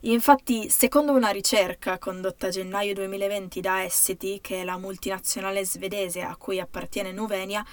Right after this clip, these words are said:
in collaborazione con l'Istituto Nazionale Astra Ricerche, una persona su cinque non conosce l'esatta posizione della vulva, mentre una su tre crede che abbia la stessa forma per tutte le donne.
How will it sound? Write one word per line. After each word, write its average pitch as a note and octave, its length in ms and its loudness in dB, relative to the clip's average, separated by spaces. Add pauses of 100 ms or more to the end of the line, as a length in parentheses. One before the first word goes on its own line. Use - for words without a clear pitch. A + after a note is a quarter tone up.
(360)
in A3+ 120 0
collaborazione A#3+ 800 6
con G#3 140 -2
l'Istituto G#3+ 520 -2
Nazionale G#3 680 4
Astra F#3 400 2
Ricerche, G#3+ 720 2 (340)
una B3+ 220 8
persona C#4 420 8
su C#4+ 140 2
cinque B3+ 840 6
non A3 300 -2
conosce A3+ 640 2
l'esatta A3 680 2
posizione G3 520 -4
della F#3 280 -2
vulva, F3+ 460 -2 (340)
mentre A#3 420 8
una B3+ 260 8
su D4 180 4
tre B3 380 6
crede B3+ 320 6
che D4 140 2
abbia G#3 280 4
la G#3+ 120 0
stessa - 560 6
forma C4 580 8
per G3+ 220 0
tutte - 320 -4
le G3+ 100 0
donne. F3+ 500 -4